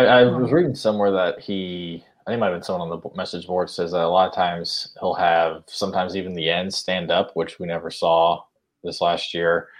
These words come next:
Speaker 1: But sometimes they'll also bring a fourth guy down, whether that's, you know, a linebacker who starts on the line, then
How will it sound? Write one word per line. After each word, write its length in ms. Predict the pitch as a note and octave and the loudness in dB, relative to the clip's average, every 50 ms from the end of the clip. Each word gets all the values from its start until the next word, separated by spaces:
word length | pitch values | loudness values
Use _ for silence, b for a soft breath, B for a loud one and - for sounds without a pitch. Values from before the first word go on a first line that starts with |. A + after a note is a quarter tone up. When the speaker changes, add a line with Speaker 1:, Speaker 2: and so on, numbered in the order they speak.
| B B - | B B 0
Speaker 1:
But 100 | G#2 - | 2 2
sometimes 240 | A#2 A2 G#2+ G2+ G2 | 4 4 4 4 4
they'll 80 | G2+ | 6
also 340 | F2 F2+ F#2 F#2 - F#2+ E2+ | 6 6 6 6 4 0 -2
bring 500 | E2 E2 E2+ F2 F2+ F2 E2+ E2 E2 E2 - _ _ _ _ _ _ _ - | -2 -2 -4 -4 -4 -6 -8 -10 -12 -16 -20 _ _ _ _ _ _ _ -6
a 80 | E2+ | -6
fourth 380 | - - - G2 F2+ - - - | -4 0 0 0 0 0 -2 0
guy 180 | G#2 F2 E2+ E2 | 0 0 2 0
down, 300 | E2+ E2+ E2 E2 E2 E2 | 0 -2 -4 -2 -2 -2
whether 180 | E2+ E2+ E2 | 0 0 0
that's, 440 | E2 E2+ E2 - - - - b b b b b b b b b b b b b _ | 0 -2 -2 -4 -8 -10 -12 b b b b b b b b b b b b b _
you 80 | - D#2+ | -6 -4
know, 420 | E2 E2 D#2+ D#2+ D#2+ D#2+ D#2 - - | -2 -2 -2 -2 -4 -6 -10 -6 -4
a 60 | E2+ | -2
linebacker 640 | E2+ E2 E2+ F2 F2 E2+ E2 E2+ E2+ E2 - F2+ E2+ | 0 2 2 2 0 0 0 0 0 0 -2 -6 -6
who 100 | F2+ D#2+ | -6 -8
starts 300 | - - G2+ F#2 F2+ - | 0 2 4 4 4 2
on 100 | F#2+ E2+ | 0 0
the 20 | E2+ | 0
line, 280 | F2 F2 F2+ F#2 F#2 F2 | 2 2 0 0 -2 -4
then 300 | E2+ D#2+ D#2+ D#2+ E2 | -4 -6 -6 -8 -14